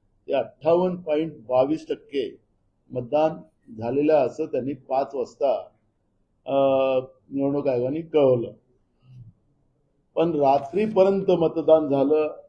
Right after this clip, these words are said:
असं त्यांनी साडे अकरा वाजता जवळपास पासष्ट पॉइंट दोन टक्के मतदान झालं, अशा पद्धतीचं रात्री साडे अकरा वाजता कळवलं.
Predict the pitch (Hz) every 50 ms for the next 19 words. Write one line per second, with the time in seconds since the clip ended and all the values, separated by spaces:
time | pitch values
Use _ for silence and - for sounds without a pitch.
0 | - 127 120 - - 165 170 170 - 156 143 143 156 165 165 139 - - 135 131
1 | 131 151 170 160 151 - - - 160 170 175 170 156 143 123 - - - 113 104
2 | 92 - _ _ _ _ _ _ _ _ _ _ _ _ _ _ _ _ _ _
3 | _ _ _ _ _ _ _ _ 117 139 151 147 - 147 165 170 170 170 - -
4 | - 131 131 165 - - - 202 190 - - - - 160 156 165 175 170 139 110
5 | 113 143 160 165 156 - 143 - - - 147 131 131 123 117 139 139 135 131 120
6 | 117 123 135 139 127 110 110 135 131 - - 127 113 127 123 120 117 - 160 151
7 | 143 131 120 - - 156 147 - - 143 135 143 160 170 156 - 147 151 143 131
8 | 127 - - 139 - - 127 113 104 - - -